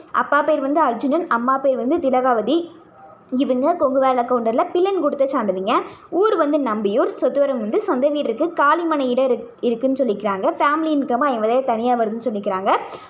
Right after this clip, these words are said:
மொத்த சொத்து மதிப்பு வந்து ரெண்டு கோடின்னு சொல்லிக்கிறாங்க. எப்படி எதிர்பார்க்குறாங்க அப்படின்னா, அடிப்படை வசதி இருக்கணும், ஓன் பிசினஸ் பண்ணிட்டு இருக்கிற மாதிரியும், நல்ல ஃபேமிலியில இருக்கிற மாதிரியும் மணமகனை எதிர்பார்க்குறாங்க. அடுத்ததாக பெயர் ஆர் ஸ்வேதா,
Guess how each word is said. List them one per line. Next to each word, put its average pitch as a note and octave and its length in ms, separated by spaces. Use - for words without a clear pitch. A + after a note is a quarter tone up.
மொத்த D#4+ 260
சொத்து G#4 240
மதிப்பு C#4 220
வந்து B3+ 220
ரெண்டு C4 240
கோடின்னு C4 340
சொல்லிக்கிறாங்க. A3+ 500
எப்படி B3 340
எதிர்பார்க்குறாங்க D4+ 640
அப்படின்னா, B3 340
அடிப்படை B3+ 340
வசதி B3 340
இருக்கணும், C#4 400
ஓன் D#4+ 120
பிசினஸ் D#4+ 340
பண்ணிட்டு B3 260
இருக்கிற A#3+ 180
மாதிரியும், A#3 320
நல்ல D4+ 140
ஃபேமிலியில C#4+ 480
இருக்கிற B3 260
மாதிரியும் B3 380
மணமகனை C4 580
எதிர்பார்க்குறாங்க. B3+ 680
அடுத்ததாக F4 600
பெயர் D4 340
ஆர் B3 200
ஸ்வேதா, B3+ 300